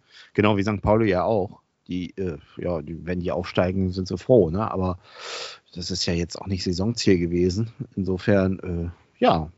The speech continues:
das wird noch, äh, ein heißer Fight.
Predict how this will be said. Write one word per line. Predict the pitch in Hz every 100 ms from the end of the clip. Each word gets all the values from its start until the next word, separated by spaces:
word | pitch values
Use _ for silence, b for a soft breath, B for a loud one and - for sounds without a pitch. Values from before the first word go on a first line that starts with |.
| _
das | - 78 104 -
wird | 113 110
noch, | 135 123 123 -
äh, | 135
ein | 131 117
heißer | 127 - 131 123 - _ -
Fight. | - - 80 -